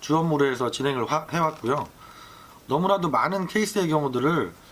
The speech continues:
어, 의뢰를 받아서 모두 인가 결정까지 잘 받아들이고 있습니다.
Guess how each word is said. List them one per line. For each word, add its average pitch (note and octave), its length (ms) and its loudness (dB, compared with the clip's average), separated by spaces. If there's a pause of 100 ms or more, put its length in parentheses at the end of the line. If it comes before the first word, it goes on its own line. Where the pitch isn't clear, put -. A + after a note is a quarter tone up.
(160)
어, A2+ 420 -6
의뢰를 D3 320 2
받아서 C3 720 -2 (300)
모두 C3 180 0
인가 C#3+ 320 0
결정까지 B2 520 -4
잘 A#2+ 220 -2
받아들이고 B2 600 -2
있습니다. G#2 580 -6